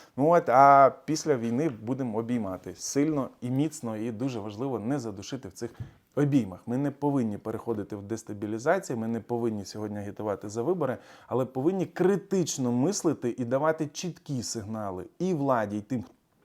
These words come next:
хто їм радить, що так робити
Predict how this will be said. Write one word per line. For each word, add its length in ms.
хто 220
їм 200
радить, 420
що 180
так 300
робити 520